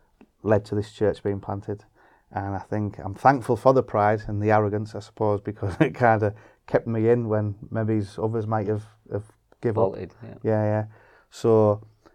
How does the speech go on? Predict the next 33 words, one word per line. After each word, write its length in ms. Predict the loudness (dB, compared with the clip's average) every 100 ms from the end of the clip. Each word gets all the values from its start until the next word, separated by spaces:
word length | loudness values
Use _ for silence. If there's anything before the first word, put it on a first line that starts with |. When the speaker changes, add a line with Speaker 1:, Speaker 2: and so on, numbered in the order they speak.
| _ -10
Speaker 1:
again, 260 | 4 6
it's 160 | 6 4
God's 180 | 2 2
providence. 540 | 2 4 4 2 0
If 160 | -4 0
I 40 |
hadn't 280 | 4 4 2
have 120 | 0
planted 460 | 2 2 2 -4 -6 -20 -20
five 300 | -2 2 4
years 220 | 2 0
ago, 360 | -2 -4 -4 -6 _ _
there 140 | -14 -12
probably 240 | -6 -6 -6
still 200 | -4 -2
wouldn't 160 | -2 -4
be 140 | -4
a 40 | -2
Speaker 2:
Yeah, 160 | -2
so 140 | 2 4
let 80 | 4
Speaker 1:
church 40 |
Speaker 2:
me 60 | 4
ask 160 | 0
you 60 | -2
the 40 |
Speaker 1:
planted. 140 | -4 -4
Speaker 2:
question. 80 | -6
So, 140 | -4 -4 -6 -16
the, 60 | -6
so 260 | 0 0 -2 -12
a 60 | -10
team, 400 | -4 0 0 -2